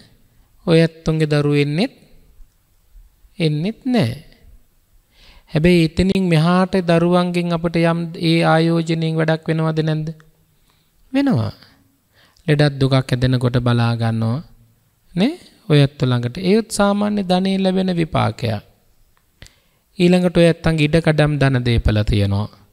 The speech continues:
ලෙඩක් දුකක් ඇදුනහම මේ ධනෙ ප්‍රයෝජනෙට ගන්න පුළුවන්ද බැරිද? පුළුවන් නේ. ඩො-, දොස්තර මහත්තයෙක් කියනවා මෙන්න මේ බෙහෙත කඩෙන් අරන් එන්න කිව්වහම ඔය ඇත්තන්ට ධනෙ නැත්තම් මොකද වෙන්නේ?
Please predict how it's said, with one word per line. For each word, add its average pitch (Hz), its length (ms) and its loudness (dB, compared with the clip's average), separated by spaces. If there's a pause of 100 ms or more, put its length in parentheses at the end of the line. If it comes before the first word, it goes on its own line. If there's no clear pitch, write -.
(760)
ලෙඩක් 165 320 2
දුකක් 156 180 -2
ඇදුනහම 156 600 0
මේ 165 160 0
ධනෙ 151 340 0
ප්‍රයෝජනෙට 147 720 2
ගන්න 139 320 2
පුළුවන්ද 135 460 0
බැරිද? 127 320 0 (1300)
පුළුවන් 202 420 0
නේ. 180 200 -2 (760)
ඩො-, 151 240 2
දොස්තර 147 380 0
මහත්තයෙක් 135 480 0
කියනවා 165 260 -2
මෙන්න 160 180 0
මේ 156 160 -2
බෙහෙත 143 300 0
කඩෙන් 135 400 -2
අරන් 131 260 2
එන්න 127 220 0
කිව්වහම 131 480 0 (720)
ඔය 156 80 4
ඇත්තන්ට 156 340 0
ධනෙ 147 320 2
නැත්තම් 147 380 -2
මොකද 151 240 0
වෙන්නේ? 131 420 2